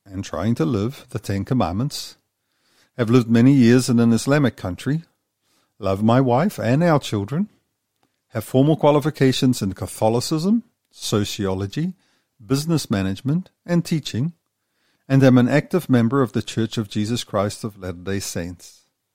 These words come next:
Other voices you hear are family and friends. If you find value in this podcast, maybe subscribe and definitely share it with as many others as you can. If you recognize anyone in the podcast,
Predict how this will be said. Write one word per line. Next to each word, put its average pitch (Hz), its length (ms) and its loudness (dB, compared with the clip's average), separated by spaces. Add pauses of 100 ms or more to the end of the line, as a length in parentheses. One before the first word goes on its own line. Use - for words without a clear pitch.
(1000)
Other 120 220 4
voices 170 460 0
you 190 80 2
hear 117 240 0
are 107 200 -4
family 101 460 -4
and 92 180 -4
friends. 87 600 -10 (1800)
If 123 160 -2
you 165 80 4
find 190 300 4
value 185 320 6
in 180 100 4
this 180 140 2
podcast, 180 800 -2 (460)
maybe 170 220 4
subscribe 170 680 0
and 98 200 -2
definitely 104 480 -2
share 156 360 0
it 98 80 0
with 98 160 -12
as 98 120 -4
many 113 300 2
others 107 300 0
as 95 160 -10
you 95 60 -12
can. 117 440 -6 (1080)
If - 160 -18
you 98 80 -4
recognize 110 760 2
anyone 101 320 0
in 98 80 0
the 101 80 -2
podcast, 107 800 -6